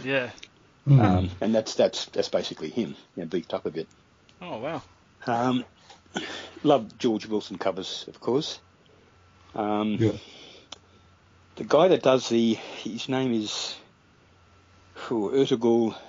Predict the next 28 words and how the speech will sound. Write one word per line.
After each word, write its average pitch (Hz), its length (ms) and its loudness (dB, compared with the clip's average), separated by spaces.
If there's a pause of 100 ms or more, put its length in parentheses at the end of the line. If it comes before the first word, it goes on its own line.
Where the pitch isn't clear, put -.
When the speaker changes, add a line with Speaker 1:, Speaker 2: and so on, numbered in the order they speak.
(760)
Speaker 3:
Ridney, 117 760 -2
I 107 100 -2
think. 151 320 -4
He's 117 160 -4
a 131 60 -2
Turkish 120 440 -2
artist. 113 320 0
He 113 80 -4
does 110 240 -2
the - 80 -16
covers 110 400 -2
for 101 480 0 (800)
those 104 140 -6
little 104 180 -2
Turkish 110 480 -2
black 107 200 2
and 104 100 -4
white 101 160 -4
digests, 107 440 -2
but 107 100 -4
he 101 60 -4
does 101 200 -2
these 95 180 -4
beautiful 135 340 -2
Speaker 1:
Oh, 139 100 2
Speaker 3:
printed 120 180 -2
Speaker 1:
yep. 123 100 -4
Speaker 3:
covers. 117 420 -6